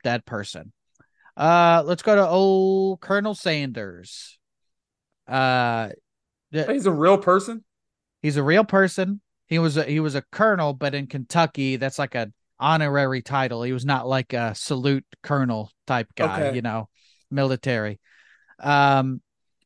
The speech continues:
Speaker 1: Sanders' father passed away when he was just six years old. To help his family, uh, Sanders learned to cook and watched after his young siblings. And this one's kind of a bio, too. This was a little lengthier.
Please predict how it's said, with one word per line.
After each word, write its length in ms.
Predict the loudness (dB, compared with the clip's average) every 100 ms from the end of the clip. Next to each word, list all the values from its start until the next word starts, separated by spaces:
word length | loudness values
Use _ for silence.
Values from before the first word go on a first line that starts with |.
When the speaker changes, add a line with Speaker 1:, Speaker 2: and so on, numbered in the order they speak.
| _
Speaker 1:
Sanders' 440 | 2 4 4 2
father 300 | 4 6 6
passed 340 | 4 2 2 0
away 280 | 2 2
when 240 | 2 0 -2
he 160 | -2 -2
was 140 | -2
just 240 | -4 -4
six 260 | -4 -4 -4
years 240 | -4 -2
old. 480 | 0 0 0 -4 -8
To 80 | -4
help 160 | -4 -4
his 140 | -8
family, 500 | -4 -2 -2 -2 -4 _ _ _ _
uh, 220 | -4 -4
Sanders 460 | -2 -2 0 -2 0
learned 280 | 2 2 0
to 60 |
cook 380 | -4 0 0 2
and 180 | -4 -4
watched 300 | -4 -4 -6
after 380 | -6 -6 -4 -4
his 200 | -4 -4
young 280 | -2 -2 -4
siblings. 800 | -6 -6 -4 -4 -6 -10 -16 -20 _ _
And 120 | -2 0
this 220 | 0 0
one's 160 | -6 -2
kind 200 | -2 0
of 100 | -2
a 60 |
bio, 460 | -2 0 0 -2 -6
too. 340 | -8 -8 -6
This 180 | -8 -6
was 180 | -6 -2
a 160 | -2 -2
little 260 | -2 -2
lengthier. 500 | 0 -2 -4 -8 -8